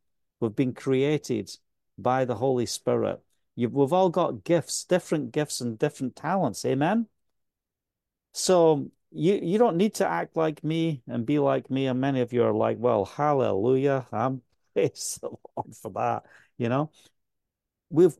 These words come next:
we're, we want to be the best us that we can possibly be. That's, that means we need the character of the Spirit within our lives.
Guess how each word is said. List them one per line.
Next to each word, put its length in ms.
we're, 300
we 180
want 360
to 120
be 260
the 140
best 440
us 360
that 120
we 200
can 180
possibly 500
be. 220
That's, 300
that 240
means 240
we 80
need 160
the 100
character 480
of 140
the 100
Spirit 540
within 320
our 100
lives. 500